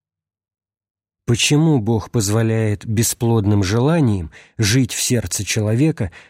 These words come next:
обречённого на смерть? Зачем Бог не ограждает человека от разрушительного воздействия его собственного сознания,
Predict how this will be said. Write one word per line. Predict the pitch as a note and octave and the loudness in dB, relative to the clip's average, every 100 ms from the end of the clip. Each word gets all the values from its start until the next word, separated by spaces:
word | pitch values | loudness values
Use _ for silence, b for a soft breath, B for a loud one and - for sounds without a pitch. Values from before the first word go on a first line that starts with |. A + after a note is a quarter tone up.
| - | -2
обречённого | A2+ A2+ G#2+ - A#2+ A2 G2 | 2 2 2 0 2 2 0
на | G2+ G#2+ | 0 -2
смерть? | - G#2+ F2 E2+ - _ _ _ _ _ _ _ _ _ _ _ _ _ _ _ _ _ - | -2 -2 -2 -8 -18 _ _ _ _ _ _ _ _ _ _ _ _ _ _ _ _ _ -4
Зачем | G#2+ B2 - E3 B2+ A2 | 0 0 0 0 2 2
Бог | C3 - | 0 0
не | A#2 | 0
ограждает | A#2+ A2 B2 A#2+ G#2+ A#2 G#2 F#2+ | 0 0 0 -2 -2 -2 -2 -4
человека | - A2 G#2+ A2+ D3 G#2 B B B | -4 -2 0 0 -2 -4 B B B
от | A#2+ B2 | -2 0
разрушительного | A2+ A2+ A2 - A#2 A2+ A2+ A2 G#2+ | 0 0 0 0 0 2 2 2 0
воздействия | A2 G2+ C3 D#3+ - - B2+ A#2 B B | -2 -2 0 0 -2 -4 -4 -4 B B
его | G#2+ B2+ C3+ | 0 2 2
собственного | B2+ D3 C3+ - B2+ A#2+ A#2+ | 0 -2 -2 -2 0 2 2
сознания, | - C#3 B2 C#3 G#2+ F#2 E2 | 0 -2 2 2 2 -2 -8